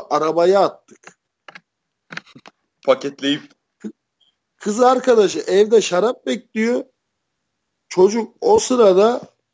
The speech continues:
Speaker 1: İzmir yolunda. Cep telefonu yok. Çok az kişi de var. Bir şekilde ulaşmaya çalışıyoruz kıza. Haber vermek için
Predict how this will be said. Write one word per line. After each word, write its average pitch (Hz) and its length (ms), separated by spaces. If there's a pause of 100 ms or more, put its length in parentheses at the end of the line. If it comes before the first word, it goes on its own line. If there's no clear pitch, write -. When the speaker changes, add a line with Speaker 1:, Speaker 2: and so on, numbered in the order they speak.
(440)
Speaker 1:
İzmir 220 420
yolunda. 117 720
Cep 202 320
telefonu 214 500
yok. 180 540 (1700)
Çok 214 220
az 226 240
kişi 170 300
de 139 180
var. 240 400 (580)
Bir 196 160
şekilde 196 800
ulaşmaya 196 580
çalışıyoruz 202 680
kıza. 175 520 (240)
Haber 202 460
vermek 220 380
için 262 440